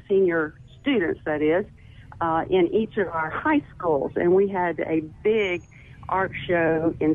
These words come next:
February, and, uh, we had a very nice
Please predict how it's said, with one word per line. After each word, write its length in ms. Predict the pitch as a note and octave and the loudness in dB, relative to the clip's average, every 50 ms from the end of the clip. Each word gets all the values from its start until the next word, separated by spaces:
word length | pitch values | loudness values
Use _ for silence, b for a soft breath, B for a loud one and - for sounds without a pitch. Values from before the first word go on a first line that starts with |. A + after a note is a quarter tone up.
| D#3+ - | 0 2
February, 800 | C4+ C#4 C4+ G3+ F3 E3+ D#3 C#3+ C#3+ C#3+ C3+ C#3 C#3+ D3 D#3+ - - B B B B B B B - | 2 2 2 2 2 2 2 2 2 0 0 0 0 -2 -2 -4 -8 B B B B B B B -2
and, 480 | - F3+ E3 D#3+ D#3 D#3 D#3 D#3+ D#3+ C#3+ | 0 2 2 2 2 2 2 0 0 0
uh, 140 | F3 D#3+ D3+ | 0 0 0
we 120 | D3+ E3+ E3 | 0 0 0
had 80 | D3+ | 0
a 40 | D3+ | 0
very 300 | D3+ E3+ F#3 G3 G3 F#3 | 0 0 0 2 2 2
nice 300 | F3 F3 E3 D#3+ D#3+ | 0 0 0 -2 -4